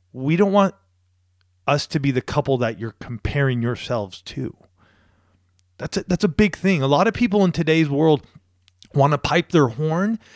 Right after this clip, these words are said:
to go, "Look at me, look at us. You need to be like us." Elisa and I didn't write the six pillars of intimacy so you could be like us.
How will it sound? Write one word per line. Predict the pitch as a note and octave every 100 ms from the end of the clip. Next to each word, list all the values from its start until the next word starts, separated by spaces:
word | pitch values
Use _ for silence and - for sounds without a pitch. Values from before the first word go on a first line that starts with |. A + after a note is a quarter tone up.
| - -
to | E3+
go, | E3+
"Look | D3 F3 -
at | E3
me, | C3+ C#3+ D3+ G3 A3+ - _
look | D#3 F3+
at | F3+ - _
us. | C#3+ E3+ G#3+ - - -
You | D3+ F#3
need | F#3
to | D#3
be | G#2+ D#3+ F3+
like | B2+ G#2+ -
us." | G2 - - - _ _ _ _ _ _ _
Elisa | D#3+ F#3+ A3+
and | C4
I | G#3+
didn't | F3 C3+
write | C#3 C#3
the |
six | - D#3+ -
pillars | D3 B2+ A#2
of |
intimacy | B2+ B2 B2 A2 C3
so | B2
you | A#2
could | A#2 G2
be | A#2
like | A2 G2 - -
us. | G#2+ - - -